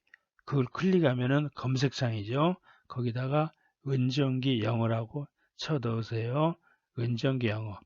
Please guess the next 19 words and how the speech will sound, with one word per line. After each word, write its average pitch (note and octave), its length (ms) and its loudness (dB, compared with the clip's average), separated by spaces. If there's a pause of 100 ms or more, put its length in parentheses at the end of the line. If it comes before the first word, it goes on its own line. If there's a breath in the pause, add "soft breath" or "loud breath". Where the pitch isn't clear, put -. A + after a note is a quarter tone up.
(440 soft breath)
그러면 C3 520 6 (460 soft breath)
무슨 B2 240 -4
뭐 B2 200 -2
영어가 C3 440 4
좋아요 A#2+ 480 0
뭐라고 A#2 380 -2
동그라미가 D#3 600 2
나오고 A#2 540 -4 (280 soft breath)
이런 A#2+ 260 -4
은전기라는 B2+ 640 4
이름이 G#2+ 220 -2
나오죠. G#2+ 400 -6 (360)
그때 - 260 -2
동그라미 F#3+ 500 6
한 C#3 140 4
번 C3 120 0
더 B2 80 -2
클릭하세요. B2+ 840 2 (320 soft breath)
그러면 C#3 560 2